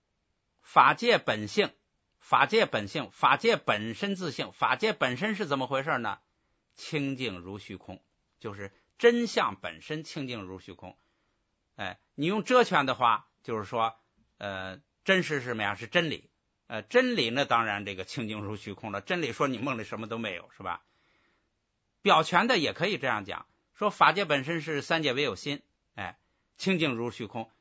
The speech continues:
三界唯有心干干净净就是唯有心啊，除了心什么都没有啊，是不是啊？一个人一个心，哎，清净，除了心，心外无法，还是如虚空。梦里的法都没有，那不跟虚空一样吗？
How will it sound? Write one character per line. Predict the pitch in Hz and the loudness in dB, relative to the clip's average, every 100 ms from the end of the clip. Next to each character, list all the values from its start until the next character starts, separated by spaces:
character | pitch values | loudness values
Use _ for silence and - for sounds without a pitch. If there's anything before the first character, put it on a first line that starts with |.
| - | -4
三 | - 294 | 2 4
界 | 262 | 4
唯 | 220 233 | 6 6
有 | 202 | 4
心 | - 226 | 0 -2
干 | 254 262 | 0 2
干 | 254 | 2
净 | 240 233 | 0 -2
净 | 214 220 | -2 0
就 | 269 160 | 2 2
是 | |
唯 | 123 123 | 2 0
有 | 101 | 0
心 | - 107 | -6 -6
啊， | 95 98 | -6 -6
除 | - | -4
了 | 220 | -4
心 | - 220 | -2 -4
什 | - | -4
么 | 185 | -4
都 | 180 | -4
没 | 127 | -4
有 | 117 78 | -4 -6
啊， | - - _ _ _ _ _ | -12 -18 _ _ _ _ _
是 | _ | _
不 | 123 | -8
是 | 104 | -6
啊？ | 98 107 _ _ | -6 -8 _ _
一 | 147 | -6
个 | 170 | -2
人 | 151 147 | -2 -2
一 | 143 | -4
个 | 139 | -6
心， | - 147 147 _ _ _ | -6 -8 -8 _ _ _
哎， | 98 92 - _ _ | -10 -10 -12 _ _
清 | - 123 110 | -12 -8 -8
净， | 101 98 _ | -8 -12 _
除 | - 202 | -4 0
了 | 233 | 2
心， | 165 202 196 | 0 -2 -2
心 | - 202 | -2 -4
外 | 196 156 | -2 -2
无 | 135 185 | -2 -6
法， | - - - _ _ _ _ _ _ _ _ _ _ _ _ | -8 -12 -16 _ _ _ _ _ _ _ _ _ _ _ _
还 | - 151 | -4 -2
是 | - 139 98 95 _ | -2 -6 -10 -12 _
如 | 98 | -16
虚 | - | -14
空。 | 90 101 - _ _ | -14 -16 -18 _ _
梦 | 196 233 147 | 0 0 2
里 | |
的 | 165 | 0
法 | 202 - - | 0 0 2
都 | 220 | 4
没 | 214 190 | 4 2
有， | 90 - _ | 0 -6 _
那 | 131 | -6
不 | 120 | -4
跟 | 113 110 | -4 -6
虚 | 113 | -10
空 | 95 95 | -10 -10
一 | |
样 | 92 80 | -8 -8
吗？ | - | -10